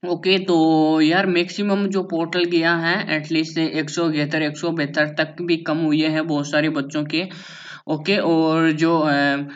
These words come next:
अगर अपन बात करें average students के जो कम हुए हैं वो तकरीबन डेढ़ सौ से एक सौ साठ rank एकदम नीचे गई है।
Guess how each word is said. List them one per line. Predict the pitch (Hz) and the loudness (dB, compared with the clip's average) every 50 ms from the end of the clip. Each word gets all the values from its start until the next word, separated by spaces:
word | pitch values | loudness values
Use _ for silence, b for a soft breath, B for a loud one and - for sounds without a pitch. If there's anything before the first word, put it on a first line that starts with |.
| B B B B B | B B B B B
अगर | 147 151 156 165 | -4 -2 -2 -2
अपन | 165 156 175 180 170 156 | -2 -2 -2 -2 0 2
बात | 151 151 160 165 - | 2 2 0 0 -2
करें | - 180 170 175 175 175 175 | -2 0 2 2 2 2 2
average | 156 160 165 160 175 180 185 190 175 180 | 2 2 2 4 4 4 4 4 2 0
students | 170 - - 170 151 151 165 170 180 170 | -2 -2 -2 0 0 2 2 2 0 0
के | 170 - 190 | -2 -2 0
जो | 175 175 170 | 0 0 -2
कम | 165 165 170 160 160 | -2 0 0 0 0
हुए | 165 160 160 156 156 | 2 2 2 2 2
हैं | 156 160 160 160 160 | 2 0 0 -2 0
वो | 160 156 156 156 160 | 0 0 0 -2 -2
तकरीबन | 156 156 160 151 151 160 156 156 165 156 160 156 | -4 -4 -4 -4 -2 -2 -2 0 0 0 0 2
डेढ़ | 147 151 151 160 - | 4 4 2 2 0
सौ | - 175 156 151 | -2 -4 -4 -4
से | 147 160 160 | -2 -4 -4
एक | - - 147 139 | -4 -4 -6 -6
सौ | - - 160 151 | -4 -6 -6 -4
साठ | 151 - 156 160 160 160 160 170 | -2 0 2 2 2 2 0 -2
rank | 156 147 151 147 147 147 151 151 | -2 0 0 0 0 -2 -2 -4
एकदम | - 147 151 147 151 151 | -6 -6 -4 -4 -2 0
नीचे | 156 143 147 143 135 143 - 160 160 | 0 2 2 0 0 -2 -2 -2 -2
गई | 156 151 147 143 151 | 0 -2 -2 -2 -2
है। | 151 156 160 185 185 151 160 - - | -2 -2 -4 -4 -8 -12 -18 -20 -20